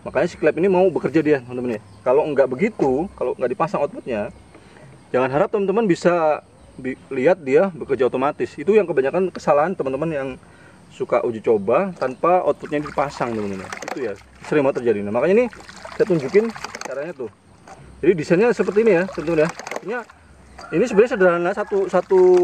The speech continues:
satu power dan, eh, klep hunter ini satu power,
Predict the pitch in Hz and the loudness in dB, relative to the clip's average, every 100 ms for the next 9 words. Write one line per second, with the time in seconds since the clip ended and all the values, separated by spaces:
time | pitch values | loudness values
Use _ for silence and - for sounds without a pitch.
0 | 175 170 170 165 - 165 - 160 156 156 | 4 0 -4 -8 -10 -10 -6 -2 0 0
1 | 147 151 160 147 135 131 131 - 127 127 | 2 4 4 4 2 2 -8 -8 -4 -2
2 | 135 131 123 123 139 233 - - - - | 0 0 -2 0 0 0 -4 -12 -12 -12
3 | - - - 147 - 180 170 160 160 156 | -14 -10 -4 -4 -2 -2 2 2 2 0